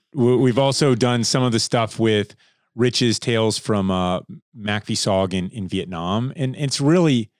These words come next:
in a time of America, though. It's not just about the war stories. It's about how America was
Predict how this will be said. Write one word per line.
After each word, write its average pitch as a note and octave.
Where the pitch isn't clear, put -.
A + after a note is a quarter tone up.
in C3+
a B2
time A2+
of F#2+
America, F2
though. -
It's -
not G#2
just G#2
about F#2
the F2
war E2
stories. F#2+
It's F#2
about F2+
how G2
America E2
was D#2